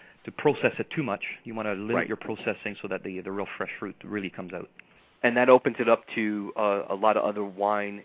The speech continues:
Speaker 2: enthusiasts who, let's just say, um, you know, don't have that palate for,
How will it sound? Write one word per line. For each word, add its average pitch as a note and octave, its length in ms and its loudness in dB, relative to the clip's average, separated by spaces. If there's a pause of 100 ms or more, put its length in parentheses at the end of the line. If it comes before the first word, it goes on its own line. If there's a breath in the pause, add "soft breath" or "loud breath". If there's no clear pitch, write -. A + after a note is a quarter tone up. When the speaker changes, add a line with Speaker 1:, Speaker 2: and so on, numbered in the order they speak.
Speaker 2:
enthusiasts A2 560 -2 (220)
who, G2+ 360 -4
let's G2 220 -2
just - 180 -14
say, F#2+ 320 -2 (360 loud breath)
um, F#2+ 680 -2
you A2 240 -4
know, G2+ 80 0
don't G#2+ 320 -2
have G2+ 440 0
that G2 300 0
palate G#2+ 340 2 (120)
for, G2 360 -2